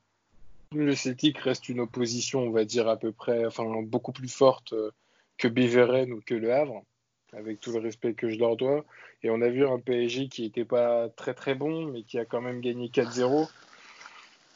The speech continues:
Donc on se dit que si ces joueurs-là, euh, décident d'accélérer ne serait-ce que trente minutes dans un match où il y a un trophée au bout, ça risque d'être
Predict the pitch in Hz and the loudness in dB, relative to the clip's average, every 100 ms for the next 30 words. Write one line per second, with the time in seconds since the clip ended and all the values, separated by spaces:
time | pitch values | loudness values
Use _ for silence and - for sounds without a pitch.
0 | _ - - - - 120 127 123 - 127 | _ -20 -20 -20 -18 -2 -2 -2 -4 -2
1 | 123 123 131 147 135 131 120 - 135 135 | 0 2 4 4 2 0 2 0 0 -2
2 | - 131 123 131 131 127 135 139 135 123 | 0 -2 2 6 6 6 4 2 0 -4
3 | 110 110 110 107 107 117 120 - 127 123 | -8 -14 -16 -20 -16 -14 -12 -14 -8 -8
4 | 120 - 117 123 120 120 113 113 123 - | -8 -10 -8 -6 -6 -6 -8 -8 -8 -8
5 | - - - 123 - 123 127 127 123 113 | -10 -8 -8 -6 -4 -2 0 0 2 2
6 | 110 113 117 - 117 117 110 - 123 - | 2 2 0 0 0 2 2 0 -2 0
7 | 127 120 117 131 131 120 113 120 110 110 | 0 0 -2 -6 -2 0 0 -2 -4 -6